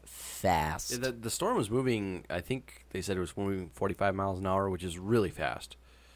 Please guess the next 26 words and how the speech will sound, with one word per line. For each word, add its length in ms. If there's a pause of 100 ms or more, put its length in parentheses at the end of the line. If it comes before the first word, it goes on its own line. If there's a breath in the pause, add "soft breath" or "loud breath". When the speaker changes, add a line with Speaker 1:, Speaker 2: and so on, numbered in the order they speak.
(800 loud breath)
Speaker 1:
Yeah, 300 (140)
and, 440 (280)
and 200
so 320
we 160
were 180
like, 300
"Uh, 400
we 60
better 240
go 160
inside." 920
And 140
so 260
we 140
go 180
into 120
the 100
kitchen, 760 (840 soft breath)
and 320
we 240
saw 480
the 220
initial, 720
when 160
the, 260